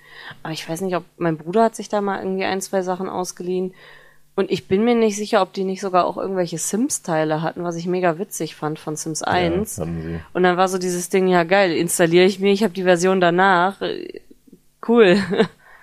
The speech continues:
Speaker 2: Ja. Ich, das ist, glaub ich, auch so ein Ding, warum die halt irgendwann nicht mehr wirklich gut liefen. Die liefen zu der Zeit, wo ich halt, äh, das, das war noch so dreihundertsechzig, Mitte dreihundertsechzig,
Speaker 1: Mhm.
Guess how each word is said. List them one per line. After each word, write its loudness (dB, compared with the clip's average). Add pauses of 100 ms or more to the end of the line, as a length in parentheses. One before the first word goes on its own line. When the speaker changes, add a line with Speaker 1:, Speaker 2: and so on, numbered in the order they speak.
(360)
Speaker 2:
Ja. 6 (920)
Ich, -12
das -6
ist, -12
glaub 0
ich, -4
auch 0
so -6
ein 0
Ding, 0
warum 2
die 0
halt 0
irgendwann -2 (800)
nicht -6
mehr -2
wirklich -6
gut -8
liefen. -6
Die 0
liefen -2 (340)
zu -10
der 4
Zeit, 4
wo 4
ich -2
halt, 6
äh, 4 (320)
das, -8
das -10
war 2
noch 0
so 2 (680)
dreihundertsechzig, -4
Mitte -4
dreihundertsechzig, -4
Speaker 1:
Mhm. -2